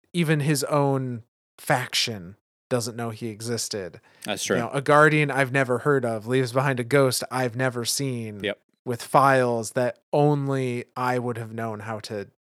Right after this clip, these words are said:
Speaker 1: stamp.
Speaker 2: To authorize them.
Speaker 1: Like,
Speaker 2: Yeah.
Speaker 1: maybe that just means that Pratith previously was, like, Lakshmi's second in command.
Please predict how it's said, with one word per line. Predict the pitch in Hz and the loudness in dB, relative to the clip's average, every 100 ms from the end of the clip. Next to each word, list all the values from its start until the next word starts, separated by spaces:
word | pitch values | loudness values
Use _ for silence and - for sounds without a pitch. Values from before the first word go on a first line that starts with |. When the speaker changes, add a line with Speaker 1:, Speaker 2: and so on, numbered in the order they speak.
| _ | _
Speaker 1:
stamp. | - - 104 64 - _ | -8 -6 -6 -10 -18 _
Speaker 2:
To | 107 | -6
authorize | 92 82 90 80 85 | -4 -4 -4 -4 -4
them. | 113 | -6
Speaker 1:
Like, | 107 | -6
Speaker 2:
Yeah. | - 87 82 _ _ _ - | -4 -4 -4 _ _ _ 0
Speaker 1:
maybe | 151 175 190 | 2 4 6
that | 180 | 6
just | 160 151 | 4 -2
means | 156 156 143 | -2 -2 0
that | 135 - | -4 0
Pratith | 139 143 143 127 _ _ | 2 4 2 0 _ _
previously | - 143 165 160 135 139 131 120 107 | -2 0 2 0 0 0 0 -2 -8
was, | 120 120 135 131 | -4 4 6 4
like, | 127 135 120 | 2 0 0
Lakshmi's | 123 120 - 131 | -2 -2 -4 -6
second | - 127 139 | -4 -4 -4
in | 127 | -8
command. | 123 117 139 175 73 - | -8 -8 -6 -8 -12 -20